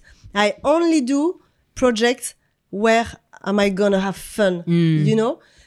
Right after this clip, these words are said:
Speaker 1: Because I know, and sometimes it's, uh, it's arrived really one time, I think.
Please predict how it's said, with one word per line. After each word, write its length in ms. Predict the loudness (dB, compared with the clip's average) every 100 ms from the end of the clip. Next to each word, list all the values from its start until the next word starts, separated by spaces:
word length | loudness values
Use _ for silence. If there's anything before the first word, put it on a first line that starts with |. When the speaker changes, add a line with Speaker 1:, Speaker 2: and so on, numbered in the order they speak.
| -6
Speaker 1:
Because 340 | -4 0 0 0
I 140 | 0
know, 160 | 2 2
and 160 | 2
sometimes 540 | 0 0 2 2 2 -2 _ _ _ _ _ _ -20 -20 -18
it's, 300 | -18 -16 -14
uh, 460 | -8 -4 -4 -6 -10
it's 320 | -14 -16 -16 -6
arrived 420 | 0 4 2 2
really 180 | -2 2
one 560 | 2 0 -2 0 2 0
time, 360 | 0 0 2
I 100 | 0
think. 440 | -2 -2 -2 -4